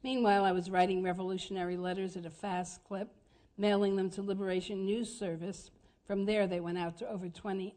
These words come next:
I mean, two hundred free newspapers all over the U S and Canada. I also performed them, sometimes with a guitar accompaniment by Coyote, on the steps of City Hall,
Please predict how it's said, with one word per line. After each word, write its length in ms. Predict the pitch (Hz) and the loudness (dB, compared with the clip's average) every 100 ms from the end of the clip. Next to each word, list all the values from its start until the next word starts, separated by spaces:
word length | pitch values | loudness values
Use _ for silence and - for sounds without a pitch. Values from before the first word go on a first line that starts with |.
| - | -6
I 80 | |
mean, 140 | 185 175 | -4 -4
two 180 | 220 202 | -4 -4
hundred 380 | 196 175 175 170 - _ | -2 -4 -4 -8 -14 _
free 240 | - 233 | -2 0
newspapers 760 | 208 196 190 - 190 190 190 185 | 2 0 -2 -4 -4 -2 -6 -4
all 180 | 233 208 | -2 0
over 340 | 202 185 170 160 _ _ - | 0 -2 -6 -8 _ _ -6
the 100 | 196 | 0
U 220 | 190 185 | 2 2
S 280 | 175 170 185 | 0 -4 -8
and 120 | 165 | -10
Canada. 520 | 185 202 180 165 180 - _ _ _ _ _ - | -8 -6 -4 -6 -8 -12 _ _ _ _ _ 2
I 100 | 208 | 4
also 300 | 240 240 233 | 4 2 -2
performed 600 | - 214 - 285 247 180 | -2 -10 -4 -2 2 0
them, 260 | 185 208 - - _ | 0 -4 -8 -20 _
sometimes 600 | - 214 220 226 190 202 | -2 0 0 0 2 0
with 120 | 196 | -2
a 80 | 180 - _ | -4 -8 _
guitar 480 | 208 185 - 226 196 | -4 -4 0 2 2
accompaniment 1120 | 175 - 202 202 190 185 - _ - 196 185 | 0 -4 -6 -6 -8 -10 -14 _ -6 -4 -4
by 180 | - 170 170 - | -4 -6 -6 -4
Coyote, 540 | 196 185 185 185 226 - _ _ _ | -4 -2 -4 -6 -8 -14 _ _ _
on 120 | - 208 | -2 0
the 100 | 202 | 0
steps 440 | - 247 214 - | 0 0 0 -4
of 80 | 202 | -10
City 280 | - 214 202 | -6 -4 -4
Hall, 560 | 240 233 180 147 156 | -2 0 0 -2 -12